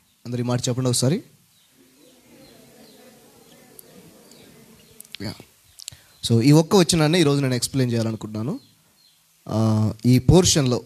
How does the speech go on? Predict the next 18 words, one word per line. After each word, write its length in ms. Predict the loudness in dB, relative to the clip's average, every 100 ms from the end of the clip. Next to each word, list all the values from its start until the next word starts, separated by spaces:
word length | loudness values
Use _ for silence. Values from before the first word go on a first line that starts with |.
| -6
మనం 200 | -4 -2
చదివిన 340 | -2 -2 -2
ఒకటి 500 | -2 -2 -4 -4 -2
నుంచి 220 | -2 0
ఇరవై 220 | 2 2
ఒకటి 200 | 0 0
వచనాలు, 360 | -4 -2 -2 0
ఈ 120 | 0
పోర్షన్లో 600 | 0 -2 -2 -2 -2 -4 -6 _ _ -20 -20 _ _ _ -4
ఇరవై 320 | 2 4 4
ఒకటవ 540 | 2 0 2 2 0 -4 _
వచనం 300 | -6 -2 -2
అనేది 400 | -2 -2 -4 -8 -14 -16
ఒక 180 | -8 -2 0 0 -4 -8 -20 _ _ _ _ -10
ముఖ్యమైనటువంటి 840 | -6 2 2 4 0 0 -2 -4
వచనం 380 | -4 -4 -4 -2
అని 160 | -2
భావిస్తున్నాను. 680 | -4 -2 -2 -4 -4 -4 -6